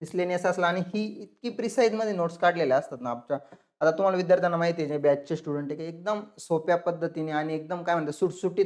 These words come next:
पद्धतीने ह्या नोट्स दिलेल्या असतात. आता बघा, लोकसभाची जी निवडणूक झाली होती दोन हजार चोवीसची, ती अशा पद्धतीने मांडलेली, एकदम सिंपल. याच्यात कोणते कोणते कल्म वगैरे काय, थोडासा स्टॅटिक पार्ट पण त्याच्यामध्ये आपण कव्हर केलेला असतो. किंवा आता विधानसभा निवडणुका झाल्या होत्या, त्या पण दिलेल्या आहे. जर याच्यावर भविष्यात क्वेश्चन विचारला गेला,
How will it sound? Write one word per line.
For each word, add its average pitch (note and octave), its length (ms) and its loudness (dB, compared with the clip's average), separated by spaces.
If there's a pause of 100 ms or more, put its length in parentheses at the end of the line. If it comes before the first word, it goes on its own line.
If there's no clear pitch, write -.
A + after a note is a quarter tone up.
(100)
पद्धतीने E3 500 -2
ह्या C3 140 -4
नोट्स A#2+ 280 -8
दिलेल्या C3 280 -6
असतात. B2+ 240 -10
आता C#3 100 -12
बघा, D#3+ 200 -2 (400)
लोकसभाची E3+ 460 2
जी E3+ 80 -4
निवडणूक E3+ 400 -2
झाली D3+ 200 0
होती C3+ 140 -4
दोन C3+ 180 -4
हजार C#3+ 180 2
चोवीसची, C#3 520 -6
ती D#3 120 -6
अशा D3+ 240 2
पद्धतीने C3+ 400 -4
मांडलेली, G#2+ 420 -12
एकदम C#3 280 -10
सिंपल. C#3 420 -6
याच्यात C#3 240 -4 (500)
कोणते D#3+ 220 0
कोणते D#3 280 0
कल्म D#3 300 2
वगैरे C#3+ 420 4
काय, C#3+ 300 2
थोडासा E3 260 0
स्टॅटिक E3+ 460 0
पार्ट D#3+ 200 4
पण E3 140 -6
त्याच्यामध्ये D#3 340 -2
आपण B2+ 200 -2
कव्हर B2+ 200 2
केलेला B2+ 300 0
असतो. C3 240 -2
किंवा C#3+ 280 2 (460)
आता D3 120 2
विधानसभा E3 500 6
निवडणुका D3+ 420 4
झाल्या C#3+ 260 4
होत्या, B2+ 160 0
त्या D3 160 6
पण D3 200 2
दिलेल्या C3+ 300 2
आहे. B2 80 -2
जर C#3 180 -2
याच्यावर D#3 320 2
भविष्यात D#3 360 0
क्वेश्चन D3+ 300 -8
विचारला B2+ 300 -6
गेला, A#2+ 200 -2